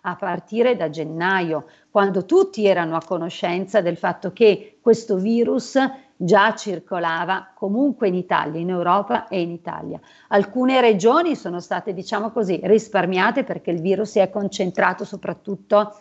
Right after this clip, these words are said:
al nord Italia e in Lombardia. Altre regioni sono state quelle, eh, diciamo così, più previdenti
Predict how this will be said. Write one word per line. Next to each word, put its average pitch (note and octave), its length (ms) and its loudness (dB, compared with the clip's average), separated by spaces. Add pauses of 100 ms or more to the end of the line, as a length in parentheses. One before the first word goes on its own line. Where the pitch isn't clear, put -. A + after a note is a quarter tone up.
(200)
al G3+ 180 0
nord F#3+ 280 -2
Italia F3 600 -2
e F#3+ 120 0
in F#3 140 -2
Lombardia. E3 640 -4 (320)
Altre A#3+ 440 4
regioni B3+ 580 2
sono F#3+ 240 -8
state F#3+ 320 -4
quelle, F#3+ 540 0 (320)
eh, E3+ 420 2
diciamo G3+ 360 0
così, G3 380 0
più B3+ 200 2
previdenti G#3+ 840 2